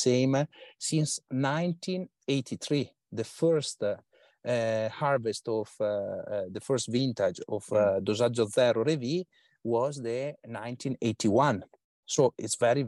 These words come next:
Speaker 1: very uncommon for that period. Uh, for, uh, five years ago was, uh, uncommon,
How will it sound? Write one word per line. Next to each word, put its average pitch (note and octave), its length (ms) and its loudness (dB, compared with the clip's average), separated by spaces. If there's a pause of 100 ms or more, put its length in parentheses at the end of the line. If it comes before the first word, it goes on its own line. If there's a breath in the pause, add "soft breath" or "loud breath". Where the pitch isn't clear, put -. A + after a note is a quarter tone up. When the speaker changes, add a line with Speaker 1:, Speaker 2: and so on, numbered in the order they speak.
Speaker 1:
very C3 160 0 (100)
uncommon B2+ 720 0 (100)
for G2+ 200 -2 (360)
that G#2+ 320 2
period. A#2 440 -2 (360 loud breath)
Uh, G#2 340 -2
for, A2 280 6 (420)
uh, A#2 60 -8 (400)
five B2 340 2
years B2+ 400 4
ago C3+ 580 2 (180)
was, A#2 380 -8
uh, A2 360 -6
uncommon, C#3+ 720 0